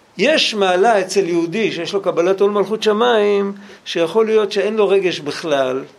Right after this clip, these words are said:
אבל הקדוש ברוך הוא ציווה, "ואהבת לרעך כמוך", אז הוא ירוץ ויעזור לשני,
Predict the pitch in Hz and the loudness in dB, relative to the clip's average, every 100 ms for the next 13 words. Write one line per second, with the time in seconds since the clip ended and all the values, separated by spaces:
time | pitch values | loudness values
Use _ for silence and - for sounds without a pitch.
0 | - - - - 156 151 160 165 208 208 | -20 -20 -20 -6 -2 0 0 0 0 0
1 | 180 156 156 - 156 185 165 170 165 175 | -4 -6 -8 -8 -2 0 2 0 0 -2
2 | 180 185 185 190 202 226 214 196 180 170 | 0 -2 -2 -4 -2 -2 -2 -2 -2 -2
3 | 160 170 160 190 220 214 - 175 170 160 | -2 0 0 -2 -4 -6 -6 0 0 0
4 | 147 202 202 185 - 175 208 226 220 | 0 2 2 0 -2 -2 -2 -2 -4